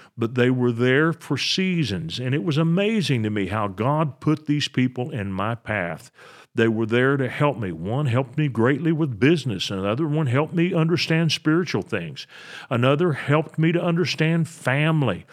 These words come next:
Another helped me to understand business. I mean, it was incredible to me how many relationships God gave me because I had to give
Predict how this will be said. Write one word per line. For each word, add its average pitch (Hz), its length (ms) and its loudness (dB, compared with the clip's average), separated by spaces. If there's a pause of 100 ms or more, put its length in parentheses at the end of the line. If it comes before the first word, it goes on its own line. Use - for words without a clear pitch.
(300)
Another 139 380 4
helped 147 320 -2
me 156 160 4
to 175 100 0
understand 165 680 0
business. 135 500 2
I 143 80 0
mean, 185 160 0
it 208 120 0
was 170 180 0
incredible 180 800 -2
to 101 80 -4
me 98 400 -4 (540)
how 170 600 0 (100)
many 156 440 2
relationships 120 1160 0
God 117 560 -2
gave 107 440 0
me 117 500 -2 (600)
because 107 560 0
I 131 340 2
had 120 480 -2
to 107 240 0
give 95 340 -2